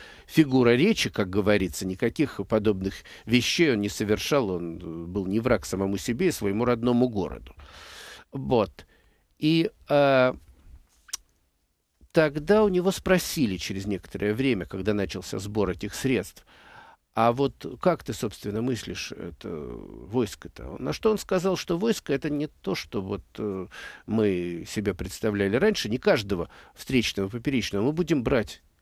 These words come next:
людей, только хороших, проверенных воинов, платить им очень хорошие деньги, других же брать не будем.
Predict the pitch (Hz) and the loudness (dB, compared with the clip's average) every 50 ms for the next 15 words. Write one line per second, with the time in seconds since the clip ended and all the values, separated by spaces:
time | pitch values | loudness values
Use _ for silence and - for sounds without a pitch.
0 | _ _ - 117 120 113 104 95 92 107 - _ _ _ _ _ _ _ _ _ | _ _ -6 -6 -6 -4 -4 -6 -6 -6 -10 _ _ _ _ _ _ _ _ _
1 | _ _ - 156 151 - 131 117 - 123 113 139 175 165 - - - - - - | _ _ -8 -6 -6 -4 -6 0 2 2 4 4 2 0 -4 -8 -12 -14 -18 -20
2 | - - _ _ - 107 113 110 127 147 143 127 101 101 98 - - 107 107 98 | -20 -20 _ _ 0 0 2 2 2 2 0 0 -2 -4 -6 -6 -4 0 0 0
3 | 92 92 101 131 143 - - _ _ _ _ _ _ _ _ - - 165 185 202 | 0 0 -4 -6 -10 -14 -18 _ _ _ _ _ _ _ _ -2 2 4 6 6
4 | 185 - - 226 214 - - 120 120 - _ _ - 214 208 - - - 104 90 | 4 4 2 -2 0 2 2 2 2 0 _ _ 2 2 4 4 4 2 2 0
5 | - - - 143 139 151 170 180 - - - - 104 92 92 98 107 123 139 120 | 0 2 4 4 6 6 4 2 2 0 0 0 -2 -4 -4 -4 0 2 4 4
6 | 101 98 98 98 110 127 - _ _ _ _ _ _ _ _ _ _ _ _ _ | 4 2 0 -4 -8 -12 -14 _ _ _ _ _ _ _ _ _ _ _ _ _
7 | _ _ _ _ _ _ _ _ _ _ _ _ _ _ _ _ _ - 113 160 | _ _ _ _ _ _ _ _ _ _ _ _ _ _ _ _ _ 0 4 6
8 | 156 160 151 131 180 233 214 175 - 160 123 101 104 117 135 160 - - 143 156 | 6 6 6 4 2 2 2 2 2 0 0 0 2 4 4 4 4 2 2 2
9 | 156 139 110 98 92 82 - - 50 | 2 2 0 -4 -6 -6 -8 -12 -16